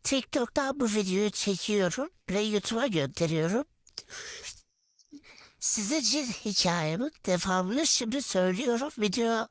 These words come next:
kayıt almamış sesimi. Yeniden söylüyorum. Öbür yeğenim de korktu. Üç defa gördü, korktu.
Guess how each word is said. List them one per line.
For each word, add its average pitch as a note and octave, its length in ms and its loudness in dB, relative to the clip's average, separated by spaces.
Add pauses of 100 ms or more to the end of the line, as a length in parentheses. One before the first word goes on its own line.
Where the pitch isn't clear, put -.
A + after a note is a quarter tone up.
(240)
kayıt G#3+ 300 0
almamış G3 440 2
sesimi. F3 540 0 (100)
Yeniden G3+ 460 2
söylüyorum. F#3+ 680 2 (1600)
Öbür F#3 280 2
yeğenim A#3+ 520 0
de C4+ 100 2
korktu. G3 600 0
Üç A#3 280 0
defa G3+ 360 0
gördü, E3+ 540 -2
korktu. F#3+ 540 0